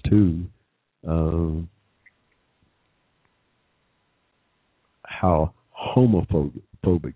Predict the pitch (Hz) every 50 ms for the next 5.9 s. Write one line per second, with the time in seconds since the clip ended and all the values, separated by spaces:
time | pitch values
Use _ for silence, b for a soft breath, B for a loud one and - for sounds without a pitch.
0 | - - 87 87 78 73 69 67 71 71 73 - b b b b b b b b
1 | b - 82 82 78 - 85 90 85 - - 90 85 85 82 78 69 - 73 82
2 | 87 76 69 58 - 87 78 73 - - - 73 69 73 71 67 69 - - 90
3 | 73 67 69 - 73 65 - - 78 76 73 67 67 62 58 - - 90 82 85
4 | 95 107 90 71 - - 78 71 - - 76 71 71 67 143 76 69 - - -
5 | _ _ _ _ _ _ _ _ _ _ 76 71 65 60 65 69 71